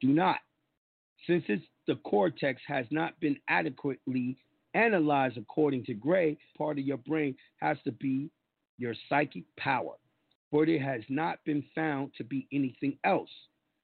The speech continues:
Scientifically, this center has been proven to control your power of your attention,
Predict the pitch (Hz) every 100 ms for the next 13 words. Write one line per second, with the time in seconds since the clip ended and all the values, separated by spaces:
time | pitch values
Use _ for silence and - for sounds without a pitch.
0 | _ - 151 143 - 220 190 131 127 120
1 | 151 - _ _ _ _ - 202 - -
2 | 180 170 147 156 139 117 135 131 - -
3 | 226 170 135 123 135 113 - 180 175 139
4 | 131 135 - 131 110 113 202 _ _ _
5 | _ _ _ - 131 127 151 156 - 214
6 | 202 - 104